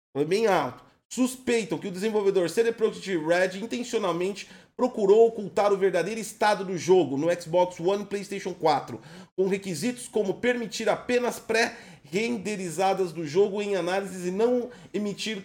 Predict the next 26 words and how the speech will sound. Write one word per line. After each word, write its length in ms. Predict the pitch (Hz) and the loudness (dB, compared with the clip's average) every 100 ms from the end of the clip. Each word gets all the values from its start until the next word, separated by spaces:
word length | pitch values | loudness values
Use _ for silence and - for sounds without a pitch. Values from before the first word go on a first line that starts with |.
| - - | -16 -2
cópias 500 | 220 214 160 139 131 | 0 0 -2 -4 -2
de 160 | 147 | 0
análises 440 | 180 165 170 170 175 | 0 0 -2 -4 -6
para 220 | 180 175 | -2 0
a 20 | |
versão 440 | 170 165 170 170 165 - - - | 0 -4 -2 -4 -6 -20 -12 -2
P 60 | |
S 220 | 196 190 | 0 0
quatro, 440 | 175 170 165 170 165 | -2 0 0 -4 -8
Xbox 400 | 151 170 170 - | 0 2 2 0
One. 280 | 170 131 - - - | 2 2 -2 -18 -6
Este 260 | 160 165 208 | -6 0 2
aviso, 560 | 180 196 214 233 - - | 2 0 -2 -4 -6 -6
esse 160 | 151 | -2
aviso 260 | 180 196 202 | -2 -2 -8
será 260 | 196 185 175 | -2 -2 0
removido 480 | 180 180 143 180 | -2 -2 -4 -6
em 60 | 175 | -8
fevereiro 680 | - 233 233 208 175 190 190 | -4 -2 2 4 6 4 2
de 120 | 170 | -4
dois 200 | 190 156 | -4 -4
mil 180 | 170 190 | -4 -6
e 40 | |
vinte 340 | 156 190 - | -6 -6 -4
e 60 | 160 | -2
um. 220 | 135 131 | 0 -2